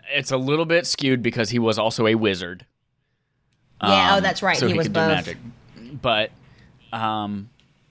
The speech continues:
Speaker 1: and he had his friends to keep him safe. That's why they had the, the Shrieking Shack, the Shrieking Shack. They would confine
Speaker 2: Mm,
Speaker 1: him in there
Speaker 2: mm-hmm.
Speaker 1: when he turned into a,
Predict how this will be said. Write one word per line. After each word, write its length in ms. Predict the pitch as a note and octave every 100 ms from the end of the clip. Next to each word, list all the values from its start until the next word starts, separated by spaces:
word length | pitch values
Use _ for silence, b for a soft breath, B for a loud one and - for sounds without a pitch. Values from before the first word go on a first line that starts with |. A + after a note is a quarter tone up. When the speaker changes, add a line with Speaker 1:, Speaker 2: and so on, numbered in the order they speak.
| _ _ _ _ -
Speaker 1:
and 100 | A#2
he 80 | A2
had 140 | G#2
his 180 | G#2+ G2
friends 540 | - C3+ C3 A#2 A#2 -
to 180 | - G#2+
keep 220 | C3 A2+
him 160 | G#2
safe. 800 | G2 - - G#2 A2+ - - - _ -
That's 180 | G#2+ -
why 100 | A2
they 80 | G#2+
had 140 | A2
the, 140 | A#2+ -
the 80 | A2
Shrieking 360 | - A2 A2+
Shack, 360 | G2+ B2+ A#2+ -
the 100 | B2
Shrieking 380 | - E3+ D#3 C#3+
Shack. 420 | - C3 C#3 - b b b b b b b _ A2
They 100 | G#2
would 200 | A2+ -
confine 400 | A2+ - C#4 C4+
Speaker 2:
Mm, 40 |
Speaker 1:
him 100 | A2+
in 100 | A3+
there 80 | D3+
Speaker 2:
mm-hmm. 80 | G#2+
Speaker 1:
when 80 | A#2
he 100 | A#2
turned 220 | A#2 A2
into 200 | A2 G#2+
a, 220 | G#2+ G#2